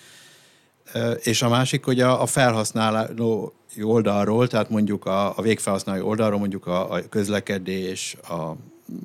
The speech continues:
fűtés, ö, rendszereiben tudnak valamennyire segíteni. A probléma sokrétű, ö, de például, ha belegondolunk, hogy a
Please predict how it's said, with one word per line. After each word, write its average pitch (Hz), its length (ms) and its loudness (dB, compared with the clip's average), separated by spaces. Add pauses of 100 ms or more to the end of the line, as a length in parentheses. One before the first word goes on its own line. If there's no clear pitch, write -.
(180)
fűtés, 95 720 -2
ö, 98 180 -2
rendszereiben 92 800 -2
tudnak 90 540 -4
valamennyire 85 920 -4 (260)
segíteni. 80 760 -4 (680)
A - 80 -14
probléma 131 760 6 (160)
sokrétű, 107 840 0 (200)
ö, 110 200 -6
de 113 120 -2
például, 110 500 0
ha 104 120 -4
belegondolunk, 98 800 0
hogy 90 200 -8
a 95 280 -6